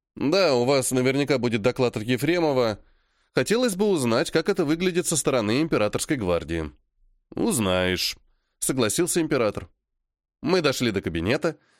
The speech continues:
и император поздоровался с Постниковым и Варсонофием. «Чем вы собираетесь ответить на этот наглый акт уничтожения цвета волховского сообщества?» Сразу наехал на императора последний. Император ошарашенно повернулся ко мне.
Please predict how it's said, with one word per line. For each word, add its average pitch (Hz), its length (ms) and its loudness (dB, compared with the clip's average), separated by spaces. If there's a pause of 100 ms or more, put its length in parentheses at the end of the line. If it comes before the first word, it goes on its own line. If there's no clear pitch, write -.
и 113 180 2
император 202 380 0
поздоровался 151 640 0
с - 40 -4
Постниковым 123 640 -2
и 92 100 -4
Варсонофием. 85 800 -4 (1400)
«Чем 262 300 2
вы 208 120 2
собираетесь 185 600 0
ответить 180 560 0
на 147 140 4
этот 156 240 -2
наглый 143 440 2
акт 190 280 0
уничтожения 170 840 2
цвета 180 420 0
волховского 185 560 0
сообщества?» 185 760 0 (580)
Сразу 220 400 0
наехал 160 440 2
на 147 140 2
императора 110 460 0
последний. 80 680 -4 (720)
Император 180 560 0
ошарашенно 202 520 0
повернулся 185 520 0
ко 160 140 0
мне. 131 360 0